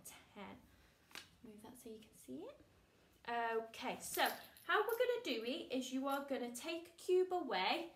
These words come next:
and then do that number sentence. And then again, you'll take two away, then you'll take three away,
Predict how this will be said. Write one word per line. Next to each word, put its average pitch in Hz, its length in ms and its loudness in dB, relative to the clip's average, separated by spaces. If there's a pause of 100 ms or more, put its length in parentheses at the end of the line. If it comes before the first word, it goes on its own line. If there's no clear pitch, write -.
(600)
and 240 140 -4
then 214 120 2 (120)
do 240 140 -2 (100)
that 202 260 2
number 190 280 -6
sentence. 208 720 -4 (100)
And 220 100 -8
then 214 140 -4
again, 311 480 2 (100)
you'll 254 120 -2
take 214 300 -8
two 349 200 -8 (160)
away, 330 420 -4 (720)
then 427 160 -4
you'll 349 120 0
take 220 360 -4
three 277 260 0
away, 269 500 2